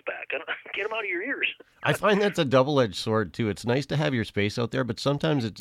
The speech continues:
Speaker 2: is nice to have kind of a community of people out there, and you can kinda say, "Hey, what are you using?" and, and kinda
Speaker 1: Yeah.
Speaker 2: bounce things off each
Speaker 1: That's,
Speaker 2: other.
Speaker 1: that's the fun part of it. I think if you, again, if it's common sense, if,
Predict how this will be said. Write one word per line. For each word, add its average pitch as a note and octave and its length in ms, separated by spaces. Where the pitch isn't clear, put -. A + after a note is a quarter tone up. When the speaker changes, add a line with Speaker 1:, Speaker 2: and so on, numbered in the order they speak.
Speaker 2:
is A#2 360
nice G#2 360
to F#2+ 100
have G2 300
kind G2+ 220
of F2+ 100
a F2+ 100
community G#2 680
of E2 100
people G2 340
out F2+ 220
there, F2+ 260
and E2+ 120
you E2 80
can F#2+ 180
kinda F#2 260
say, F2+ 160
"Hey, G2+ 140
what F2+ 120
are F#2 60
you F#2 100
using?" F2 480
and, D#2 200
and E2+ 140
kinda F#2 200
Speaker 1:
Yeah. C#4+ 60
Speaker 2:
bounce F2+ 320
things E2 220
off E2 200
each E2 60
Speaker 1:
That's, - 160
Speaker 2:
other. C#2+ 180
Speaker 1:
that's - 160
the - 80
fun C#3+ 220
part A2 240
of A#2+ 80
it. C#3+ 80
I F3 80
think - 220
if - 160
you, D#3+ 180
again, G3 320
if - 100
it's - 180
common C#4 320
sense, D3 260
if, D3+ 100